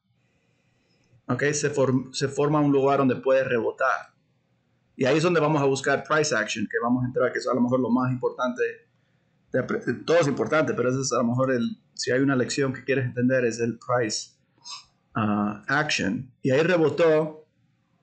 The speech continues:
subió, um, y en este caso,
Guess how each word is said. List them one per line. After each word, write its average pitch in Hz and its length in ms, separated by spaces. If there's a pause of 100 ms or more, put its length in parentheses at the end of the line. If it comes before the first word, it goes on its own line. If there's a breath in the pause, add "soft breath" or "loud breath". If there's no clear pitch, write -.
(400)
subió, 135 800 (800)
um, 117 640
y - 120
en 135 100
este 147 220
caso, 135 640